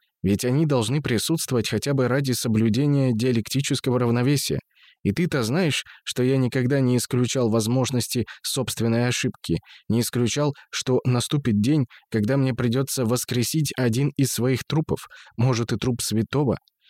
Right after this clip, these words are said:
Сегодня я, наконец, узнаю это. Вы надеетесь, что сегодня ночью небеса заговорят? Но ради этого ты и привел меня сюда. Только постучать во врата рая должны вы сами.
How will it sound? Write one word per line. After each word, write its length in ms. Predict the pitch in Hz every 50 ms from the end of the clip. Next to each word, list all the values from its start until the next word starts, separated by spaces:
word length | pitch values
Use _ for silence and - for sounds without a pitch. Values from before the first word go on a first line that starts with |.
| - - -
Сегодня 420 | - - 104 104 151 165 160 170
я, 60 | 165
наконец, 440 | 156 147 - 160 156 160 151 143 -
узнаю 440 | 151 139 151 170 175 156 113 95 78
это. 200 | 82 - - - - _ _ _ _ _ _ _ _ -
Вы 140 | 95 123
надеетесь, 560 | 160 180 175 160 175 185 190 175 - 190 160 -
что 260 | - - 160 160 156
сегодня 460 | 139 - 151 147 175 170 160 160 143
ночью 340 | 139 151 170 160 - 165 156
небеса 440 | 156 151 139 135 - - 143 147 147
заговорят? 560 | 139 143 131 135 135 127 127 165 196 185 - _ _ _ _ _ _ _ _ -
Но 100 | - 90
ради 240 | 90 104 104 92 107
этого 280 | 110 110 107 110 107 107
ты 180 | - 113 117
и 40 | 110
привел 380 | - 104 107 104 104 131 170 175
меня 240 | 165 160 147 123 -
сюда. 340 | - - 98 87 76 87 - _ _ _ _ _ _ _ _ _ _ _ -
Только 260 | 135 156 170 - 190
постучать 640 | 175 180 175 - - 175 170 147 - 208 208 190 -
во 120 | 185 185
врата 400 | 170 175 175 165 - 202 190 185
рая 280 | 175 190 196 185 180 170
должны 400 | 156 165 170 160 143 165 190 180
вы 140 | 175 175 165
сами. 440 | - - 196 175 135 104 73 62